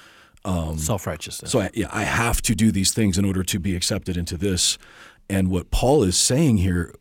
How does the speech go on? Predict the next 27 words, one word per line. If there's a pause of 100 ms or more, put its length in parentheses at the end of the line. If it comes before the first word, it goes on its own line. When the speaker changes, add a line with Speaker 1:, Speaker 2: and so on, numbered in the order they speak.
Speaker 1:
is,
and
he
just
sort
of
drops
it
in
and
moves
on.
I'm
like,
"Well,
that's
a
big (800)
bomb
to
drop."
Like, (320)
"Now
offer
yourselves
as
slaves